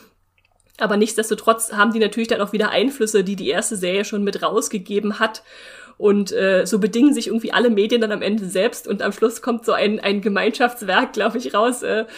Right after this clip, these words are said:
was, äh, aus allen Richtungen beeinflusst wurde. Insofern, genau, ist es schon spannend zu sehen, auch wie sich die Zeit weiterentwickelt. Häufig hängt's ja auch daran, dass ein Remake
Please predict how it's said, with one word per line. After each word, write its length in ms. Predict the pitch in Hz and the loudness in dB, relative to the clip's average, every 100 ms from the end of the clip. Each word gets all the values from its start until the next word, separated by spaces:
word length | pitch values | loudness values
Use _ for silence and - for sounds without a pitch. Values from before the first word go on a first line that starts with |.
| - - 269 | -18 -16 -12
was, 280 | 208 196 - | -2 -2 -2
äh, 240 | - 208 202 | -2 0 2
aus 220 | 202 - | 0 0
allen 280 | 196 196 208 | 0 0 0
Richtungen 320 | 196 - 202 | -4 -4 -4
beeinflusst 520 | 190 - 190 180 - | -2 -4 -6 -12 -12
wurde. 340 | 170 165 180 190 _ | -10 -10 -10 -14 _
Insofern, 480 | 196 185 185 185 180 | -6 -6 -6 -6 -6
genau, 480 | 180 165 160 185 - _ _ - - | -6 -8 -8 -10 -14 _ _ -20 -12
ist 140 | 196 | -10
es 60 | 208 | -4
schon 140 | 196 | -4
spannend 300 | 190 180 190 | -2 -2 -2
zu 100 | 202 | -4
sehen, 280 | 180 185 190 | -4 -4 -2
auch 160 | 180 220 | -4 -4
wie 60 | |
sich 140 | 208 196 | -4 -6
die 120 | 185 | -6
Zeit 320 | - 175 220 | -2 -2 0
weiterentwickelt. 720 | 226 233 220 220 220 226 220 | -2 0 -4 -4 0 0 4
Häufig 260 | 202 202 214 | 2 2 0
hängt's 220 | 208 208 | 0 2
ja 80 | - | -2
auch 80 | 180 | 0
daran, 280 | 175 208 | 0 0
dass 200 | 185 180 | -2 -2
ein 160 | 190 180 - | -2 -4 -4
Remake 460 | 190 220 208 196 | 0 2 2 0